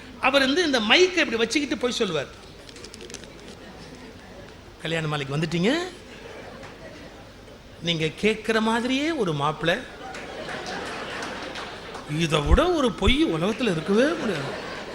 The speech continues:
நீங்க கேக்குற மாதிரியே ஒரு மாப்பிள்ளை கண்டிப்பா, அப்படியே நம்புறாப்புலயே சொல்லுவார் சார் அந்த ஆள்.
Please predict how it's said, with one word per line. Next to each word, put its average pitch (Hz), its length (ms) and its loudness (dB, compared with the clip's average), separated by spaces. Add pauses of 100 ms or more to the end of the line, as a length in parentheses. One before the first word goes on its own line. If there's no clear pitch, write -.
(760)
நீங்க 170 200 2 (120)
கேக்குற 226 360 6
மாதிரியே 277 340 4
ஒரு 269 180 0
மாப்பிள்ளை 160 460 0 (480)
கண்டிப்பா, 359 840 6
அப்படியே 311 460 2
நம்புறாப்புலயே 320 680 12
சொல்லுவார் 285 320 6
சார் 185 220 4
அந்த - 140 -4
ஆள். - 260 -4